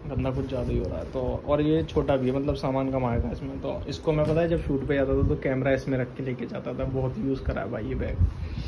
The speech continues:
तो इसमें finally सोच रहे हैं कि सामान रख लेते हैं। बैग में देखो भाई क्या निकला है। पता है क्या ये? ये है प्रसाद जो साईं मंदिर से मिलता है।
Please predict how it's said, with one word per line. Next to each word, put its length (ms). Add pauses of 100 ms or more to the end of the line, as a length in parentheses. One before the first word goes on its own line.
(360)
तो 80
इसमें 260
finally 360
सोच 260
रहे 100
हैं 100
कि 440
सामान 400
रख 160
लेते 260
हैं। 160 (340)
बैग 340
में 160
देखो 220
भाई 200
क्या 140
निकला 260
है। 100 (2750)
पता 140
है 60
क्या 120
ये? 220 (500)
ये 120
है 60
प्रसाद 500 (1300)
जो 80
साईं 260
मंदिर 280
से 140
मिलता 280
है। 220